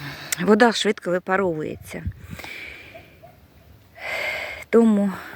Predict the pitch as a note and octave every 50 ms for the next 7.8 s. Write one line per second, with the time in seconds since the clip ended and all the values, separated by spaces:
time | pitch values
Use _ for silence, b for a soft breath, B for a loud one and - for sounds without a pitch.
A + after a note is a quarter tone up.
0 | B B B B B B B B B B G#3+ A#3 A3 - - G3 F#3+ F#3+ F#3+ B3+
1 | C4 A#3+ A3+ G#3+ A3 A3+ A3+ - C4+ B3+ A#3+ A3 G#3+ G3+ G3+ A3+ G#3 G#3+ - -
2 | F#3+ - - C4+ C#4+ D#4+ C#4 B3+ C4+ C4+ C4+ C4+ - - _ - G#3+ G#3 G#3+ G#3+
3 | G#3+ G#3 G3+ F#3+ F#3+ F#3 F#3 F3+ F3 E3+ F3 - F3+ F#3+ F#3 F3+ F3+ F#3 F3+ -
4 | - G#3+ A3 G#3 G3+ A3 A3+ B3+ C4 D#4 D#4+ D4 - - - E4 E4 D#4+ D#4+ B
5 | B B B B B B B B - F#3+ G#3 G#3+ G3+ F#3+ F3+ F3 F#3+ A3 G#3 F#3+
6 | F#3 F3+ F3+ F3+ G3+ F#3+ F#3 F#3 F3+ F3 F#3 F3+ E3+ E3+ E3 - F#3 F#3+ G3+ G#3+
7 | F3 E3 F3+ F3 E3+ E3+ E3+ E3+ - - G#3 C4+ D#4 E4+ E4+